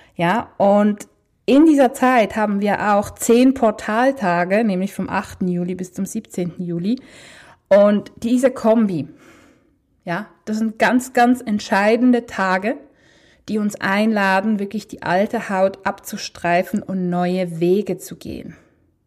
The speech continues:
Ja, also die rote Schlange, ne? Schlange sagt ja schon auch was laut dem chinesischen Horoskop. Und auch in der Kultur der Mayas ist es wirklich die kraftvolle Energie,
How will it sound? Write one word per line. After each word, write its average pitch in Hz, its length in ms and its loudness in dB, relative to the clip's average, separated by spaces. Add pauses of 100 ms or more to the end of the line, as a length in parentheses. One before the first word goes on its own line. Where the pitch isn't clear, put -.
(260)
Ja, 165 160 -12
also 185 180 -12
die 175 140 -14
rote 185 340 -4
Schlange, 202 520 0
ne? 254 260 0
Schlange 214 400 2
sagt 208 260 -4
ja 226 120 0
schon 220 200 -2
auch 202 220 -4
was 196 300 -2
laut 185 280 -4
dem 180 120 -6
chinesischen 202 520 -4
Horoskop. 185 600 -4 (340)
Und 240 400 2
auch 240 420 2 (280)
in 214 180 2
der 208 120 0
Kultur 208 440 -8
der 202 140 -4
Mayas 185 720 -2 (360)
ist 220 220 -8
es 214 160 -8
wirklich 220 460 -4
die 254 480 2 (380)
kraftvolle 233 920 0
Energie, 202 720 -2